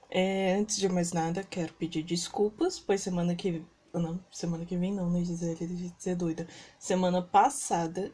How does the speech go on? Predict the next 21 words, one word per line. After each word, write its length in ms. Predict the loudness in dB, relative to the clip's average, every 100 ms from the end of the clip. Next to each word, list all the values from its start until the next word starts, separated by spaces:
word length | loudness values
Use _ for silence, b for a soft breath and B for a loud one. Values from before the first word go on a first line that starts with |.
| 0
eu 220 | 0 2
não 500 | 0 0 0 -2 -4 -8 -2
enviei 680 | 0 2 2 2 2 0
o 680 | -2 -2 -2 -2 -2 -4 -6 -2
podcast 500 | -2 -2 -2 -2 -4
pra 160 | -4
vocês, 460 | 0 0 0 -2 -4 B B B B
mas 460 | 4 6 6 2 -2
pra 180 | 0 2
compensar, 840 | 2 0 -2 -4 -2 -2 -4 -6
essa 300 | 2 2 4
semana 640 | 2 4 4 4 4 0 2
eu 140 | 4
enviarei 640 | 4 2 2 2 2 0 -2 -20 _ -2
<clears throat> 160 | 0 2
dois 360 | 2 4 2 2
podcasts. 920 | 0 0 0 -2 -2 -8 -8 -10 -10 B B B B B B B 0
Então, 340 | 4 4 4
assim, 320 | 0 -2 -2
gente, 440 | -2 -6 -6 -12 -14 -4
é... 920 | -2 0 0 2 2 2 2 0 -2